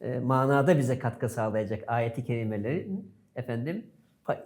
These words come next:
e, manasını, efendim, anlamını, mesajını bizi izleyen kardeşlerimizle paylaşacağız. Sonra tekrar tilavete de-,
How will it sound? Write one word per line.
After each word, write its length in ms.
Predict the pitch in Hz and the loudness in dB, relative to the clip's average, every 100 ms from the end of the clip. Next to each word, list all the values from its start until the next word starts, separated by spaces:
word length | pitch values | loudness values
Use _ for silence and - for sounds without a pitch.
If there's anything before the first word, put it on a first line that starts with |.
| - | -10
e, 100 | 131 | -2
manasını, 920 | 127 151 147 139 131 - 113 151 175 - | 2 6 6 6 4 2 0 0 -2 -10
efendim, 300 | - - 117 139 | -12 -8 -4 2
anlamını, 680 | 147 147 147 156 151 151 - - | 6 6 6 4 2 0 -6 -8
mesajını 640 | - 151 151 120 113 101 92 - - _ | 0 2 4 2 2 -2 -4 -10 -20 _
bizi 220 | 143 127 131 135 | -2 0 -2 -2
izleyen 360 | 127 127 117 113 | -2 -2 -2 -2
kardeşlerimizle 680 | 131 113 - 104 98 98 | -2 -2 -4 -6 -6 -6
paylaşacağız. 760 | 98 131 143 160 160 185 208 - _ _ _ | -6 -4 -4 -4 -2 -2 -4 -10 _ _ _
Sonra 120 | 165 | -4
tekrar 500 | 165 220 - 160 190 | 0 0 0 -2 -2
tilavete 420 | - 135 127 143 | -2 -2 0 -2
de-, 220 | 143 113 | -2 -4